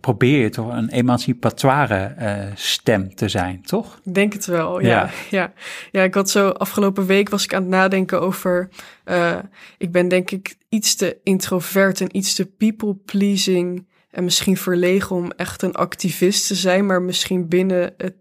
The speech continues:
Speaker 2: theaterlandschap... ben ik wel iets meer een activistische schrijver... dan
Speaker 1: Ja.
Speaker 2: een niet-activistische
Speaker 1: Ja.
Speaker 2: schrijver, ja.
Speaker 1: Ja, ja.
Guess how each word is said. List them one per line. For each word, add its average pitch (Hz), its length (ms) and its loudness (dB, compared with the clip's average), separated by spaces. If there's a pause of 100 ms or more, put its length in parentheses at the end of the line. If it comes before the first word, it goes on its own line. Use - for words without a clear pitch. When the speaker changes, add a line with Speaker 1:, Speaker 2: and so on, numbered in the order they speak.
Speaker 2:
theaterlandschap... 185 1200 0
ben 175 160 0
ik 175 120 -2
wel 175 240 0
iets 190 240 -2
meer 175 160 2
een 170 80 0
activistische 170 840 -4
schrijver... 165 680 0
dan 165 160 2
Speaker 1:
Ja. 104 180 4
Speaker 2:
een 170 160 -2
niet-activistische 175 960 0
Speaker 1:
Ja. 101 60 6
Speaker 2:
schrijver, - 520 -2
ja. 175 140 2
Speaker 1:
Ja, - 60 -4 (340)
ja. 120 120 -6